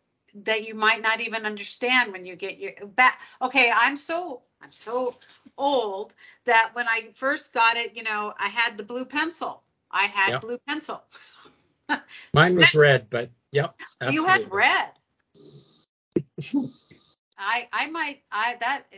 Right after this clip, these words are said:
Speaker 1: I, you know, as a teacher, I, when I had the hard copy, I never used red. It's a scary color,
Speaker 2: It
Speaker 1: isn't
Speaker 2: is
Speaker 1: it?
Speaker 2: scary. Yes, absolutely.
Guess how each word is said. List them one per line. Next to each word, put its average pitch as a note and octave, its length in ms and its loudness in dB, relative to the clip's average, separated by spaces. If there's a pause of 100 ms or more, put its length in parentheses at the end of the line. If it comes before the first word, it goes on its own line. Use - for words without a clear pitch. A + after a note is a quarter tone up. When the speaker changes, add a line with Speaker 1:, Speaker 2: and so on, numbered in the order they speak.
(200)
Speaker 1:
I, B3+ 400 -4
you B3+ 100 -8
know, C4 140 -6
as B3+ 120 -8
a B3 60 -12
teacher, A#3+ 440 -6
I, F#3+ 220 -2 (180)
when G3+ 160 -10
I F#3+ 240 -6 (460)
had G3+ 300 -4 (200)
the F#3+ 80 -8
hard F#3+ 340 -4
copy, F3 380 -6
I F3 40 -8
never G#3+ 300 -4
used G#3+ 340 -8
red. F3 360 -2
It's - 180 -20
a E3+ 60 -18
scary F#3 440 -6
color, D#3+ 420 -10 (580)
Speaker 2:
It G#3 60 -8
Speaker 1:
isn't B3+ 180 -2
Speaker 2:
is D#4 80 4
Speaker 1:
it? A4 60 2
Speaker 2:
scary. F#2 400 -6 (100)
Yes, D3 380 -4 (400)
absolutely. A#2+ 680 -10